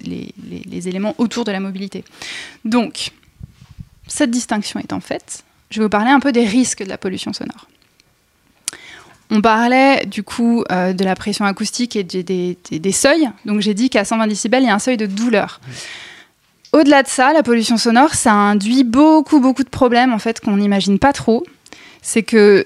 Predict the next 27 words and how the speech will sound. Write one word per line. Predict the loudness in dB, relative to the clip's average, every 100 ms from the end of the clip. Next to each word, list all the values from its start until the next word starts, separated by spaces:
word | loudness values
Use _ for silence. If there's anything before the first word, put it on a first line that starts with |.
| -2
d'une, | 0 6 6
ça | 4 0
va |
être | 0
désagréable | 0 0 2 0 0
au |
niveau | -2 -2
des | -2 0
oreilles, | 0 0
on |
peut | 0
avoir | -2 -2
de | -4
la | -8
perte | _ -4 -4 -12
de | -8 -6
sensibilité | -6 -8 -10 -8 -8 -6
acoustique, | -8 -8 -6 0 2
on | 2
peut | 2
avoir | 0 0
des | -4 -4
acouphènes, | -4 -4 2 4 6 4 0 -16 -16 -20 -20 _
on | 4
peut | 6 4
avoir | 4 4
aussi | 4 2 2 4 4